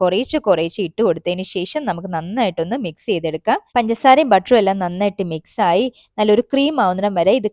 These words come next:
കണ്ടിന്യൂസ്ലി മിക്സ് ചെയ്തുകൊണ്ടിരിക്കണം. ദാ ഇപ്പം നമ്മുടെ ക്രീം ഇവിടെ റെഡി ആയിട്ടുണ്ട്. ഇനി ഇത് നമുക്ക് മാറ്റി വെക്കാം. ദാ ഈ സമയം നമ്മുടെ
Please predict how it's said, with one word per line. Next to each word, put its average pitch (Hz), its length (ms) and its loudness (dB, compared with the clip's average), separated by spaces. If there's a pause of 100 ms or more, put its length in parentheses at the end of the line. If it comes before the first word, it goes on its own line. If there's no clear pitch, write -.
കണ്ടിന്യൂസ്ലി 202 640 -4
മിക്സ് - 200 -16
ചെയ്തുകൊണ്ടിരിക്കണം. 175 920 -4 (140)
ദാ 170 140 0
ഇപ്പം 214 240 -6
നമ്മുടെ 170 260 -6
ക്രീം 180 180 -4 (100)
ഇവിടെ 170 200 0
റെഡി 165 240 -2
ആയിട്ടുണ്ട്. 170 340 -2 (460)
ഇനി 320 100 0 (120)
ഇത് 202 160 -2
നമുക്ക് 165 260 0 (120)
മാറ്റി 180 300 0
വെക്കാം. - 260 -6 (340)
ദാ 180 80 4 (180)
ഈ 294 40 6 (140)
സമയം 196 360 0
നമ്മുടെ 175 220 0